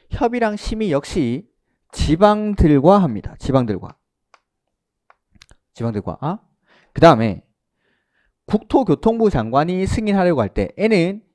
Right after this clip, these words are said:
협의, 심의를, 국토교통부 장관은 중앙행정기관이었으니까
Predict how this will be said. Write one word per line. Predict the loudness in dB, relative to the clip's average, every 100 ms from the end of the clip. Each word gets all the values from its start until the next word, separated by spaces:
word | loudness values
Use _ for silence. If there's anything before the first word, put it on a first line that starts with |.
| -6
협의, | 0 2 2 -2 -4 -16 _ _ _ _ _
심의를, | -8 -2 0 0 0 -2 _ _ _
국토교통부 | -12 -2 0 2 0 -2
장관은 | -4 -4 -4 -4 -6 -10
중앙행정기관이었으니까 | -10 -4 -4 -4 -8 -6 -6 -6 -6 -4 -4 -6 -8 -12 -8 -8 -8